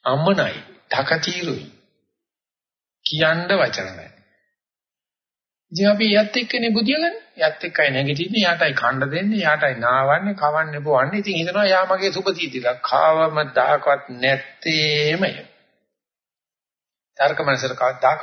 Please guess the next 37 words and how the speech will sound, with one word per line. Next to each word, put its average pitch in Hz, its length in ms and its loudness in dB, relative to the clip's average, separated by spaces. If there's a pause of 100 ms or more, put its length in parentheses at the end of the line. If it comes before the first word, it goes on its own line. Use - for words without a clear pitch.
සුභ 156 240 0
සීතිය 156 340 -4
තේරෙන්නේ 120 380 -8
නැහැ. 151 120 2
ඒක 135 100 -4
ලැහැත්ති 127 300 -4
කරන්නේ 143 240 -8
මාව 139 180 0
දක්වා 139 320 -2
ජාතිය 131 340 0
බෝ 120 140 -8
කරන්න 120 280 -6
විතරයි. - 340 -14 (1200)
ඒකට 135 220 0
තව 131 160 4
එක 110 180 -2 (380)
යුතුයකමක් 143 500 -4
තියෙනවා 123 420 -2
අරසාව. - 540 0 (1000)
ඔය 139 120 2
දෙක 135 160 0
විතර 123 280 -4
තමයි 131 320 -2
මේ 127 200 -2 (160)
තර්ක 135 300 -2
මනසෙන් 131 400 -4
අපිට 123 220 -6
කරලා 110 300 -6
තියෙන - 260 -16
දේ. 131 160 -18 (720)
ඉතින් 165 180 -2
ඒක 156 140 -2
තියෙන 151 320 -2
තාක්කල් 131 420 2 (540)
යන්ත්‍රය 139 380 0
වැඩ 120 220 2
කරන්නේ 117 400 -2